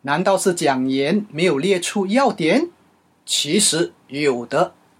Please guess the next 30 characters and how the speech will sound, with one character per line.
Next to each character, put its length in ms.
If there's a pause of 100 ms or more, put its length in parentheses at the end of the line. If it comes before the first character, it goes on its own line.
(240)
问 200
题 140
是 380
他 260
列 240
出 380
太 580
多 300
要 240
点， 320 (460)
也 180
就 200
是 360
太 520
多 380
point 520
了。 180 (580)
是 300
否 220
听 260
过 400
物 320
极 380
必 200
反？ 300 (540)
当 320
一 100
位 160
讲 320
员 300